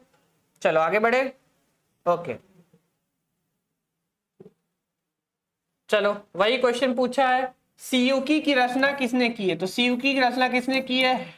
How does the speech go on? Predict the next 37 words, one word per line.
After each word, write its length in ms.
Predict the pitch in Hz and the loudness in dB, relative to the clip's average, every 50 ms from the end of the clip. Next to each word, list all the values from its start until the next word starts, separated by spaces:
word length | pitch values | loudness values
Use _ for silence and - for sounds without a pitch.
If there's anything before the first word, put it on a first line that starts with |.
| - - | -2 0
Hwang 260 | 214 220 226 233 240 | 0 2 2 0 0
Sang 360 | 240 - 247 226 233 233 240 | 0 0 0 2 2 2 0
ने 100 | 233 240 | 0 -2
की 200 | 233 - 233 233 | -2 -2 -2 0
है। 80 | 226 220 | 0 0
किसने 320 | 226 240 240 - 254 254 | 0 -2 -2 0 0 0
की 160 | 254 254 254 254 | 0 0 2 2
है? 80 | 247 247 | 2 2
Hwang 260 | 233 214 214 220 220 | 2 0 0 0 -2
Sang 300 | 220 - 220 220 220 226 226 | 0 0 0 2 2 0 0
ने 80 | 220 | 0
की 180 | 220 226 226 220 | -2 -2 -2 -2
है। 80 | 214 214 - - - - - - | -2 -2 -6 -18 -20 -10 -4 0
Hwang 300 | 233 240 262 277 294 294 277 | 0 2 2 2 0 -2 -2
Sang, 400 | - - 240 233 233 233 226 220 | 0 2 2 2 2 0 2 2
ऐसे 280 | 226 233 233 294 277 | 0 2 2 0 0
spelling 360 | 277 - - 240 233 233 233 | 0 2 0 2 2 2 2
लिखते 260 | 226 220 208 - - 226 | 2 0 0 0 0 2
हैं 80 | 208 | 2
English 240 | 202 196 196 202 - | 4 2 2 0 0
में, 100 | 196 185 | -2 0
देख 220 | 185 190 190 190 190 | 2 0 0 0 0
लो, 180 | 151 139 - - _ - - - _ - - | -2 -4 -4 -6 _ -20 -20 -20 _ -8 -2
सही 220 | 226 208 202 190 143 | 0 0 0 0 -4
है। 140 | 123 117 - _ _ _ _ _ _ _ _ _ _ _ _ _ _ _ _ _ _ _ _ _ _ _ _ _ _ _ _ _ - | -6 -6 -8 _ _ _ _ _ _ _ _ _ _ _ _ _ _ _ _ _ _ _ _ _ _ _ _ _ _ _ _ _ -2
Next 400 | 190 226 269 311 311 - - - | 0 0 0 0 -2 -4 -2 -2
और 140 | 269 190 247 | 0 2 2
last 400 | 247 240 233 247 269 269 - - | 2 2 2 2 0 -2 -2 -2
question 380 | - 262 262 262 - 285 262 269 | 0 0 0 0 0 -2 0 2
है, 80 | 277 262 | 0 0
बादर 500 | 202 185 208 208 214 220 220 247 294 294 | 0 0 0 2 2 2 2 2 0 0
स्तंभ 440 | 294 - - - - 285 285 277 262 | -2 -6 -6 0 0 0 2 2 0
लेख 240 | 262 269 277 277 277 - | 2 2 2 0 0 -2
किस 200 | 302 285 - - | -4 -4 -2 0
शासक 440 | 277 247 220 220 - - 247 240 - | 0 0 0 0 0 0 -2 0 0
का 140 | - 208 190 | 0 0 2
है? 300 | 190 180 131 117 - | 2 0 0 -2 -4